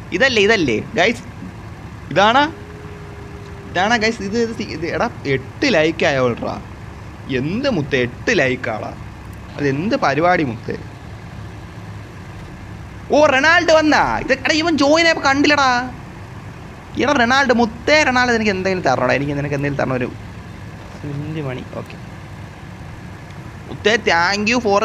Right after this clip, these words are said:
coming മുത്തേ. ഉള്ള കാര്യം പറയാല്ല, നമ്മളെ ലൈവിലൊരു യൂട്യൂബർ നൻപൻ വന്നിട്ടുണ്ട്. അപ്പോൾ സന്തോഷം മുത്തേ. നിനക്ക് അന്ന് എനിക്ക് പൈസ അയച്ചു തരാൻ പറ്റിയില്ല, അതുകൊണ്ട് ഇന്ന് അയച്ചു തന്നിട്ടുണ്ട് മുത്തേ. അന്ന്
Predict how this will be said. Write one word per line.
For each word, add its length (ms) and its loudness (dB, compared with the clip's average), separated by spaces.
coming 300 2
മുത്തേ. 260 0
ഉള്ള 200 2
കാര്യം 340 2
പറയാല്ല, 340 4
നമ്മളെ 280 2
ലൈവിലൊരു 540 2
യൂട്യൂബർ 460 2
നൻപൻ 340 2
വന്നിട്ടുണ്ട്. 460 0
അപ്പോൾ 160 0
സന്തോഷം 480 2
മുത്തേ. 220 0
നിനക്ക് 260 2
അന്ന് 180 0
എനിക്ക് 220 0
പൈസ 280 2
അയച്ചു 220 0
തരാൻ 180 2
പറ്റിയില്ല, 360 0
അതുകൊണ്ട് 240 2
ഇന്ന് 180 0
അയച്ചു 200 2
തന്നിട്ടുണ്ട് 300 0
മുത്തേ. 220 0
അന്ന് 220 2